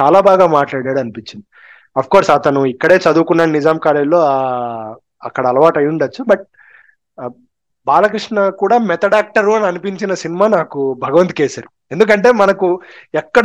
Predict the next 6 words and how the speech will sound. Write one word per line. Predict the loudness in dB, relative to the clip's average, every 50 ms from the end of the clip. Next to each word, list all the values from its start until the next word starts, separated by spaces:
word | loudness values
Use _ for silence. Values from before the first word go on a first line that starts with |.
| 2 0
చూసినా | 0 0 2 0
భగవంత్ | 0 2 0 0 2 2 2 2 2 0
కేసరి | 0 0 0 0 0 -2
పాత్రే | -2 -4 -2 -4 -2 -2 -2 -4 -2
కనిపిస్తుంది | 0 -2 -2 -2 -6 -8 -8 -8 -10 -6
తప్ప, | -6 -6 -6 -4 -6